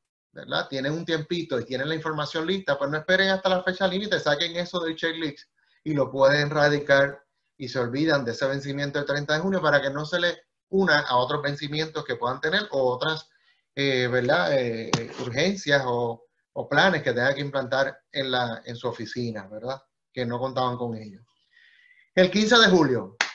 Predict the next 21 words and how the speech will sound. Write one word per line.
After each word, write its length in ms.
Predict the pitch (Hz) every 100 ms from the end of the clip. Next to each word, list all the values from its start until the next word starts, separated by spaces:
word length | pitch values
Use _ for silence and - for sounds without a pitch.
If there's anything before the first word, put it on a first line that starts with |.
| -
Quince 260 | 185 196
de 80 | 214
julio 380 | 208 220 214 196
es 60 | 190
una 200 | 190 175
fecha 340 | 185 185 185
clave 360 | 160 165 175 156
para, 520 | 151 139 127 120 113 -
para 260 | 131 120 120
todos 240 | 139 165
nosotros 460 | 180 - 220 202 151
porque 220 | 127 139
ese 260 | 143 190 190 -
prácticamente 720 | 175 - 190 185 180 190 190
se 140 | 170
convierte 640 | 151 135 151 175 196 185 - _ _ _
en 160 | 165 151
el 120 | -
quince 360 | 175 175 190
de 120 | 196 180
abril 520 | 165 165 185 196